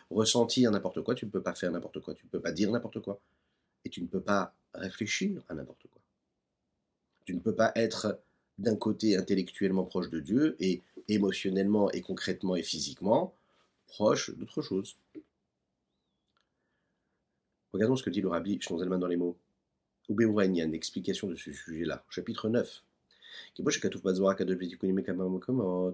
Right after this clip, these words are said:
il est dit dans le Saint Zohar et dans plusieurs endroits, des Bina Hihi Teshuva Ila. La séphira de Bina, c'est ce qui correspond à la Teshuva supérieure. Ve Aem Rovetset Ala Efrochim. Et la mère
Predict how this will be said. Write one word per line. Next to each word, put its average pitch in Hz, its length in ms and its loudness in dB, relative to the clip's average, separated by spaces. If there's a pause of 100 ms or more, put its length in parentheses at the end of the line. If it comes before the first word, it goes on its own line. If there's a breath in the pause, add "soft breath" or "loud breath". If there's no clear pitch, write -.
(300)
il - 80 -6
est - 40 -6
dit 160 120 2
dans 151 80 8
le 139 80 8
Saint 147 180 6
Zohar 139 400 6
et 139 120 4
dans 131 260 6
plusieurs 131 400 4
endroits, 98 340 4
des 98 140 2
Bina 123 400 6
Hihi 104 280 0
Teshuva 98 380 4
Ila. 104 260 2 (600 loud breath)
La 113 60 4
séphira 160 340 0
de 127 100 6
Bina, 127 560 4 (120)
c'est - 160 -4
ce 123 60 0
qui 127 140 -2
correspond 117 520 2
à 104 120 4
la 101 140 6
Teshuva 104 360 -2
supérieure. 95 520 -2 (360 loud breath)
Ve 135 240 4
Aem 170 320 4
Rovetset 131 540 2
Ala 95 220 4
Efrochim. 90 560 0 (680)
Et 151 80 4
la 147 80 4
mère 135 420 4